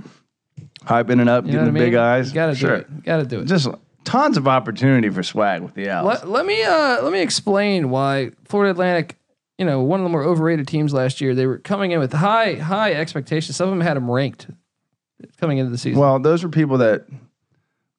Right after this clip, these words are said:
Speaker 1: buy hook, line, and sinker the swag of
Speaker 2: They, yeah.
Speaker 1: Lane Kiffin.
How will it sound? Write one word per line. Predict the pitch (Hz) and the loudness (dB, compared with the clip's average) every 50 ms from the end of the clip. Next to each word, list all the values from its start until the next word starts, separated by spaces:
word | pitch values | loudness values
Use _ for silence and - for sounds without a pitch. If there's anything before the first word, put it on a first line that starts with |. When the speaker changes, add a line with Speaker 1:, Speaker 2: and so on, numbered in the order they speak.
| _ - | _ -8
Speaker 1:
buy | 110 104 101 104 - - 101 - - 110 110 113 117 117 110 | -8 -6 -6 -8 -10 -12 -6 -2 0 2 2 4 4 2 2
hook, | 104 - 123 117 - | 2 2 0 0 2
line, | 117 117 110 107 | 0 0 2 2
and | 104 98 - | 0 0 0
sinker | - 113 104 92 98 95 | 0 0 0 0 -2 -2
the | 95 98 - | -2 -2 -4
swag | - - 110 107 104 101 98 98 | -2 0 0 2 2 2 0 -2
of | 101 101 123 | -2 -2 0
Speaker 2:
They, | 160 165 147 - - _ _ _ _ | 0 -2 -2 -4 -8 _ _ _ _
yeah. | 165 151 | -4 -2
Speaker 1:
Lane | 117 107 107 104 | 0 0 0 0
Kiffin. | - 110 92 - - - - | -2 -2 -2 -2 -4 -8 -10